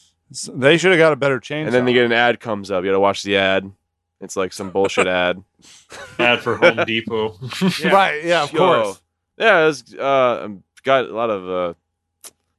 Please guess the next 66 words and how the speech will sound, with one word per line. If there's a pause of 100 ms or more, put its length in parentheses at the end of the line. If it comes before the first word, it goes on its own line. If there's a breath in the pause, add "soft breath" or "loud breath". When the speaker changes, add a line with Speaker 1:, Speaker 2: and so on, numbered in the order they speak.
(200)
Speaker 2:
terrible
times.
I
don't
know
why
we
were
watching
that
stuff,
but
it's
curiosity.
Speaker 1:
I'm
not
watching
it.
I
don't,
I
don't
really
want
to
because
I
know
myself.
I
know
I'll
be
thinking
all
night
Speaker 2:
And
I'm
sure
you'll
Speaker 1:
about
Speaker 2:
be
on
the
watch
list
for
going
on
these
websites
'cause
Speaker 1:
That's
Speaker 2:
they're
Speaker 1:
fine.
Speaker 2:
pretty
fucked.
But
Speaker 1:
I'm
on
the
watch
list
for
other
things.